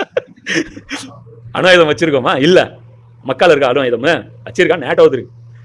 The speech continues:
நமக்கு போடுறதுக்கு வச்சிருக்கான். அங்கே வச்சு அங்கே மேல இருந்து கூட போடுறது இல்ல, வெறும் பட்டாசு திரி மட்டும் கொடுத்துட்டு போனா போதும். கத்தார்ல இருக்கு அணு ஆயுதம் இருக்கு, யாருக்கு? நமக்காக வச்சிருக்காரு.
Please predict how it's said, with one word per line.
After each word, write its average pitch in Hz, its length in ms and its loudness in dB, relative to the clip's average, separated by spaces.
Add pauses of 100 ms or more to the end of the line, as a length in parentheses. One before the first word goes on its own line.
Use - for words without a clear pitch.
நமக்கு 160 240 -6
போடுறதுக்கு 170 280 2
வச்சிருக்கான். 123 400 -4
அங்கே 170 280 2
வச்சு 196 180 4
அங்கே 165 180 0 (360)
மேல 175 260 2
இருந்து 190 180 2
கூட 214 80 4
போடுறது 170 260 4
இல்ல, 127 140 0
வெறும் 139 200 -2
பட்டாசு 135 340 0
திரி 190 200 0
மட்டும் 185 220 0
கொடுத்துட்டு - 480 -2 (260)
போனா 180 260 4
போதும். 131 240 -4 (100)
கத்தார்ல 156 280 2
இருக்கு 156 340 2 (340)
அணு 147 160 -2
ஆயுதம் 143 220 2
இருக்கு, 135 180 -2
யாருக்கு? 139 480 0
நமக்காக 170 580 0
வச்சிருக்காரு. 165 360 -2